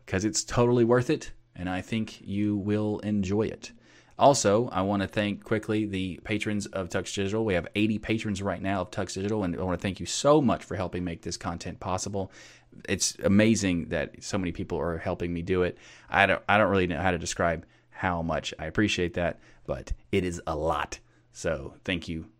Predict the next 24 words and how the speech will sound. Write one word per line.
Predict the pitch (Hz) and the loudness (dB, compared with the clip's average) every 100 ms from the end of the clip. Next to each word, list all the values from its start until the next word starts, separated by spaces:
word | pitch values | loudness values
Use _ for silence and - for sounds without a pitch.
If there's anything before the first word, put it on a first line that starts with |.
| _ | _
Thank | - 82 | -10 -8
you | 82 | -8
very | 78 73 | -10 -12
much. | 82 - - _ _ _ _ _ - | -16 -18 -20 _ _ _ _ _ -4
And, | 98 101 98 | -2 0 2
um, | 101 98 98 95 - - - | 4 4 2 -2 -10 -16 -4
I | 104 | 2
guess | 120 | 2
we'll | 131 | 2
just | 117 143 | 0 4
get | |
back | 117 117 | 6 6
to | 113 | 4
the | 107 | 2
show. | 135 147 175 - - - _ | 6 6 6 -4 -16 -20 _
But | - 101 95 | -2 2 2
first, | - 113 113 - | 0 0 0 0
before | 110 98 107 | -2 -2 2
we | 107 | 2
do | 104 110 107 | 2 2 4
that, | 113 127 - - - _ _ | 4 2 -2 -12 -12 _ _
uh, | 92 85 | -4 0
definitely | 101 101 104 101 | 2 2 0 2
check | - 98 | 4 4